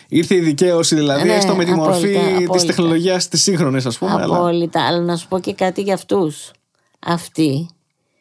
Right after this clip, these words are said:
Speaker 2: ε, έχουνε τεχνικό σύμβουλο έναν καθηγητή στο Tilburg της, ε, Ολλανδίας, που λέγεται Eric Postma. Αυτός,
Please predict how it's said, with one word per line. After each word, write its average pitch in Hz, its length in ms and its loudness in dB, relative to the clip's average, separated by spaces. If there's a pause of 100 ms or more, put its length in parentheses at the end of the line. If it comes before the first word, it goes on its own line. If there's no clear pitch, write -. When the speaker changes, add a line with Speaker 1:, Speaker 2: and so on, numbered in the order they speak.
(420)
Speaker 2:
ε, 175 1000 -2
έχουνε 254 500 -2
τεχνικό 196 460 -2
σύμβουλο 180 560 -2
έναν 214 220 -2
καθηγητή 196 520 -4
στο 208 280 -4
Tilburg 170 500 -2 (680)
της, - 440 -6
ε, 208 480 -2
Ολλανδίας, 185 600 -2 (520)
που - 120 -8
λέγεται 240 280 0 (140)
Eric 233 280 -4
Postma. 143 460 -4 (840)
Αυτός, 156 960 -2